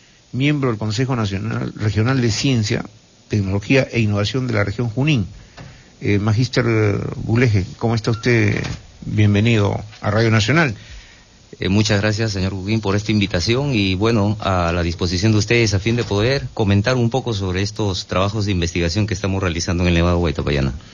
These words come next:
Speaker 1: En el Guaitapayana, este, acá veo unas fotografías.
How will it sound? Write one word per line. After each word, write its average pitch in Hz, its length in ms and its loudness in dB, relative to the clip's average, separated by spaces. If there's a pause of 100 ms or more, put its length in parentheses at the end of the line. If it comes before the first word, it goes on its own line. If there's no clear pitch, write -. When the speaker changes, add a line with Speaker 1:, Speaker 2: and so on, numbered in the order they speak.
(180)
Speaker 1:
En 131 160 4
el 127 80 4
Guaitapayana, 180 880 0 (100)
este, 117 680 -4 (1300)
acá 110 180 -4
veo 131 160 2
unas 117 240 2
fotografías. 104 600 0